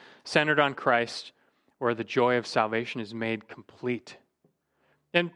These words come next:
that sounds good, right? Don't you want to be like John? You want your joy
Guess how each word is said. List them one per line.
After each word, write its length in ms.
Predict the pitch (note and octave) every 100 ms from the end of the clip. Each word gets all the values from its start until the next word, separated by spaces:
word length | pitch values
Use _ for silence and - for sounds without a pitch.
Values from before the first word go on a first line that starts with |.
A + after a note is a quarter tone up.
| _
that 160 | - C4
sounds 300 | - D4+ G#3
good, 200 | D#3 F3+
right? 300 | C#3+ E3 A#3+ - _ _ _ _ _ _ _ _ C#3+
Don't 200 | D#3 G3
you 140 | G3+
want 200 | F#3+ G3+
to 40 |
be 100 | G3
like 200 | G3 G3
John? 200 | - E3
You 120 | A3 B3
want 320 | A3 G3+ -
your 160 | D#3+
joy 400 | D3 B2 C#3 D#3